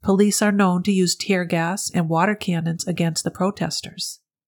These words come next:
Nationwide protests often take place on September eleventh, the anniversary of the military coup,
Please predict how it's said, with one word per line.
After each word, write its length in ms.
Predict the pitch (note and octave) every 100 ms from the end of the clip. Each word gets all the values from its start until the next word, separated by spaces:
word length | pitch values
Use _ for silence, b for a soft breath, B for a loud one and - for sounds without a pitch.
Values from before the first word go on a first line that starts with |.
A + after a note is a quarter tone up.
| _ _ _ _ _ _ _ _
Nationwide 760 | G#3 G3+ G3+ A#3 A3+ G#3 G#3 G#3
protests 640 | A3 G#3 - G3+ A3 - F3
often 360 | E3+ - F#3+
take 240 | G3 G3+ -
place 340 | G3 G3 -
on 160 | F3+ -
September 460 | F3 - E3+ E3+
eleventh, 560 | G3 G3 E3+ E3 G3 B3 _ _
the 180 | G3 -
anniversary 720 | G3 F3 F#3 G#3+ - F#3 F3
of 220 | E3+ E3
the 80 | -
military 520 | E3 E3+ E3 E3+ D#3+
coup, 420 | D#3 - D#3+ G#3+